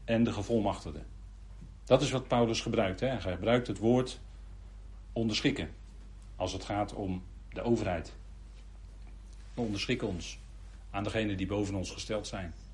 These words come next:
We accepteren dat God diegenen die boven ons gesteld zijn, daar gesteld heeft. Romeinen dertien. Hè, iedere ziel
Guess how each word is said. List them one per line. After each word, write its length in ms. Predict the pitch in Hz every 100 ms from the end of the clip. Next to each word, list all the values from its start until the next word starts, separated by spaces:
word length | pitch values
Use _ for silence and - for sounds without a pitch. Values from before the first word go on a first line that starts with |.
| - - - - - - - - - - -
We 60 | -
accepteren 600 | - 92 - 127 131 117
dat 320 | 98 95 - - - -
God 420 | - 147 143 - - - - - - -
diegenen 560 | 107 - 120 110 87 - - -
die 120 | - 92
boven 300 | 113 120 107
ons 160 | 101
gesteld 400 | - - 107 101
zijn, 280 | - 95 85
daar 220 | 110 101
gesteld 420 | - - 113 92
heeft. 360 | 104 131 - - - - - - - - -
Romeinen 380 | 85 82 80 87
dertien. 340 | 104 104 85 - - - - - -
Hè, 240 | 101 123
iedere 360 | 107 90 85 82
ziel 520 | 92 131 160 190